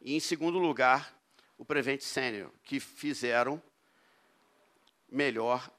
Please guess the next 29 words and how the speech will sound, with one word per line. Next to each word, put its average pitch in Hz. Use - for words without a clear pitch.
a 123
minha 135
mãe 117
quando 123
ela 123
teve 113
covid. 98
E 143
deixo 180
aqui 156
a 156
minha 156
gratidão 135
aos 107
nossos 113
pastores, 120
pastor 107
Nilson, 120
que 127
quando 135
ele 135
fez 120
a 110
pesquisa 123
sobre 120
os 110
planos 113
de 110
saúde, 107